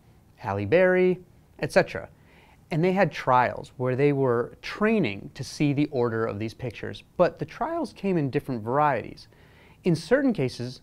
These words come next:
Oberon and McDuff automatically got hints on the order of the, of the images so that they knew what to pick next. In other cases, hints were always available, but they didn't have to take them, but they could when they wanted to.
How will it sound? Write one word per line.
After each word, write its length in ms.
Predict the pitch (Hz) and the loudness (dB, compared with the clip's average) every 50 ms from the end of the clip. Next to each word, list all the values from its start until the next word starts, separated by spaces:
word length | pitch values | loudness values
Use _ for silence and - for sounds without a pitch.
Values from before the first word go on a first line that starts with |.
| _ _ _ - | _ _ _ 0
Oberon 300 | 156 160 151 170 165 160 | 2 2 4 2 2 2
and 240 | 160 151 131 117 110 | 2 0 0 0 2
McDuff 220 | 127 123 117 - - _ - | 2 2 2 0 -6 _ -2
automatically 600 | 151 175 185 170 151 143 147 147 143 - 135 120 | 0 2 2 2 2 2 2 0 0 -2 -2 -2
got 180 | 110 120 117 107 | 0 0 -2 -2
hints 480 | - - 127 110 95 - - - - - _ - - _ _ _ _ _ _ | -4 -6 -6 -6 -6 -8 -12 -18 -20 -20 _ -20 -20 _ _ _ _ _ _
on 140 | - 123 120 | -6 -4 -4
the 100 | 123 139 - | -4 -4 0
order 320 | - 147 143 135 127 123 120 | 2 2 4 4 4 2 2
of 180 | 113 104 104 | 0 0 -2
the, 280 | 107 113 110 107 113 - - | -2 -2 -2 -2 -4 -8 -10
of 160 | - 131 107 104 | -12 -10 -8 -6
the 60 | 131 | -6
images 480 | - 120 120 123 117 - - 98 98 | -4 -4 -4 -4 -4 -4 -6 -10 -10
so 80 | - 120 | -8 -8
that 60 | 104 | -6
they 120 | 110 117 120 | -4 -4 -2
knew 200 | 123 123 120 117 | -2 -2 -2 -2
what 160 | 110 104 101 | -2 -4 -4
to 40 | 110 | -6
pick 220 | 101 - 104 98 - - - - - _ _ | -10 -10 -10 -12 -12 -16 -20 -20 -20 _ _
next. 380 | 123 127 110 - - - - - - - - - 127 - | -10 -8 -8 -10 -12 -20 -20 -20 -20 -20 -20 -20 -12 -6
In 100 | 143 151 | -2 2
other 180 | 190 254 285 | 2 2 2
cases, 460 | 214 - 143 127 113 - 127 113 110 - - - - _ _ | 2 0 -2 -2 -2 -2 -4 -6 -8 -10 -16 -20 -20 _ _
hints 280 | - 170 180 175 - | -2 -2 -2 0 0
were 100 | - 123 - | 0 0 0
always 420 | - 117 127 139 147 156 139 120 | 2 2 4 4 4 4 2 2
available, 800 | 127 110 101 92 92 107 107 123 151 180 190 190 220 247 262 - _ _ _ _ - - _ - - | -2 -4 -6 -6 -4 -2 -2 0 0 0 0 0 -2 -4 -6 -10 _ _ _ _ -20 -20 _ -4 0
but 260 | 139 123 120 - - - - | 0 0 0 -2 -6 -14 -8
they 140 | 135 127 123 | -4 -4 -2
didn't 300 | 117 107 143 143 156 113 | 0 2 2 2 2 0
have 420 | - - 135 135 135 131 - - | -4 -4 -4 -2 -2 -4 -4 -8
to 80 | - 156 | -12 -8
take 300 | - 170 185 175 - - | -4 -4 -4 -4 -2 -4
them, 160 | 202 196 170 | -4 -2 -2
but 100 | 147 123 | 0 0
they 80 | 135 | -2
could 180 | 131 - - 240 | -2 0 -2 0
when 120 | 170 131 | 0 0
they 100 | 117 104 | -2 -2
wanted 260 | 101 98 98 95 95 95 | -2 -4 -4 -6 -8 -10
to. 120 | - - | -14 -18